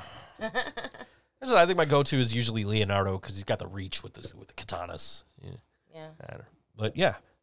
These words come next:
Speaker 2: um, it's got the Nickelodeon logo right on the bottom of it,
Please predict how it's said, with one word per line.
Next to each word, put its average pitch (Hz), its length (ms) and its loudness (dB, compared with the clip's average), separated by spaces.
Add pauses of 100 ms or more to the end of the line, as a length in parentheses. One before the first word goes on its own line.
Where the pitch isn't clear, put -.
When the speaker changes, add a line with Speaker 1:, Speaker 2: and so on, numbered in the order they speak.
Speaker 2:
um, 98 420 -2 (1120)
it's 131 140 -4
got 123 140 4
the 104 60 -4
Nickelodeon 98 600 0
logo 85 240 -8
right 82 240 -8
on 71 100 -10
the 71 60 -14
bottom 64 340 -10
of - 120 -16
it, - 100 -18